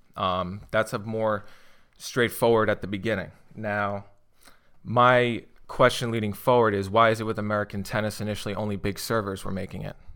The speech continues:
right? As you're going through a junior standpoint, why was that the only style or stuff we would see from Querrey to,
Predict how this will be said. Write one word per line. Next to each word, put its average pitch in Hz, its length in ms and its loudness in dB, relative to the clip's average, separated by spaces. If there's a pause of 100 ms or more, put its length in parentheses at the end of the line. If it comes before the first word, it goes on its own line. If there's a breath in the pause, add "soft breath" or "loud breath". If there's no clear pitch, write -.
(120)
right? 107 300 2
As 104 200 -2
you're 131 80 2
going 123 220 2
through 113 160 -2
a 104 60 -2
junior 113 260 -6
standpoint, 107 640 -4
why 104 160 6
was 123 160 -2
that 113 160 -2
the 104 80 -6
only 104 180 -6
style 104 640 -2 (600 loud breath)
or 107 120 0
stuff 110 300 0
we 113 80 -4
would 110 100 -4
see 117 240 0
from 98 240 -4
Querrey 95 600 2 (420 soft breath)
to, 95 280 -2